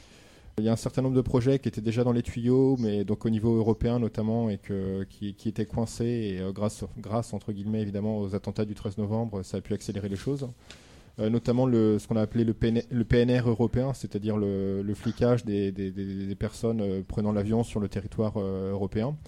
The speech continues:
avec conservation des données, et cetera. Le flicage du net, évidemment,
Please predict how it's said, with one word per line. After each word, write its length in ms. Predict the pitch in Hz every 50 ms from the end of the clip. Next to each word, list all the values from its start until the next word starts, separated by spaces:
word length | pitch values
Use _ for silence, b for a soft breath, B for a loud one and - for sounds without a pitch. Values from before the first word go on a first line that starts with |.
| B B B B -
avec 180 | 98 101 -
conservation 560 | - - 107 - 110 98 104 98 - - 117 113
des 140 | 104 104
données, 360 | 95 104 101 101 107 110 113 107
et 60 | 95
cetera. 380 | - - 95 - 101 107 131 147 - - - - - - - - - - - - - - B B B B B B B B B B B B -
Le 260 | 107 104 101 101 104
flicage 380 | - - 131 - 131 120 117
du 120 | 110 110 110
net, 280 | 123 143 160 156 -
évidemment, 520 | 123 107 110 104 110 107 113 127 151 160